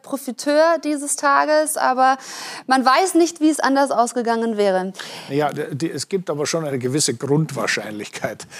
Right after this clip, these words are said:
Speaker 2: Da vorne wäre er nicht geblieben und, äh, deswegen ist es halt einfach so,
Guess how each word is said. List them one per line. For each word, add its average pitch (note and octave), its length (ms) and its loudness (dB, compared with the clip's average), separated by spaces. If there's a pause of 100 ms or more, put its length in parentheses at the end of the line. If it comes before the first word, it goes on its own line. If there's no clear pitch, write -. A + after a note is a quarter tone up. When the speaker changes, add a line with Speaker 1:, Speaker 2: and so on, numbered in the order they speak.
(140)
Speaker 2:
Da C3 180 2
vorne D3 460 -4
wäre C#3 200 -4
er C3 40 -4
nicht C3+ 240 -6
geblieben D#3 500 -2 (320)
und, D#3+ 420 -2
äh, D3 680 -2
deswegen D3 480 -2
ist D#3 240 -2
es D#3 120 -2
halt C#3+ 140 -2
einfach C#3 300 -8
so, F#3+ 300 0